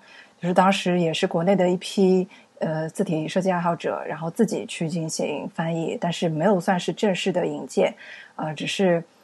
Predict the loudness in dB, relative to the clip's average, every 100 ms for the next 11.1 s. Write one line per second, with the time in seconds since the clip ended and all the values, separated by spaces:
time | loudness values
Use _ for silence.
0 | _ _ -2 0 4 8 10 10 6 8
1 | 6 4 0 4 6 6 4 -8 -10 -6
2 | 0 4 4 2 -2 -6 -6 -4 -2 -2
3 | -2 -2 0 2 2 0 -2 0 -2 -2
4 | -6 -8 -6 -4 4 4 4 -2 -2 -2
5 | -2 -2 -4 -6 -6 -4 -4 -6 -6 -2
6 | -2 -2 -2 0 0 -2 -2 -2 -2 -4
7 | -6 -10 -10 -12 -20 -20 -8 -2 0 0
8 | 4 4 4 0 0 0 -4 -8 -6 -4
9 | -4 -4 -4 -4 -6 -8 -6 -2 2 2
10 | 2 0 -2 -6 -8 -6 0 0 0 -6